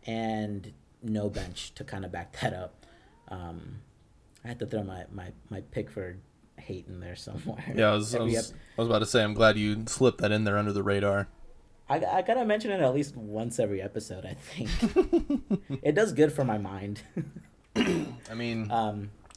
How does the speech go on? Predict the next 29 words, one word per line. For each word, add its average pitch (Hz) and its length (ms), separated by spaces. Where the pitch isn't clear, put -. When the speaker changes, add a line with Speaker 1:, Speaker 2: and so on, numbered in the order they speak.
Speaker 2:
throwing 123 320
in 107 80
a 107 40
little 107 160
side 127 260
note 104 180
there, 107 160
he, 147 420
I 123 200
think 156 160
he 120 80
should - 140
have 107 60
gotten 98 220
a - 20
red 101 160
card 90 220
in 92 80
the 95 60
Merseyside 98 460
derby 87 300
if 92 140
you 82 100
wanna, 85 340
you 110 100
know, 95 180
transition 110 800
this, 107 220
uh, 107 380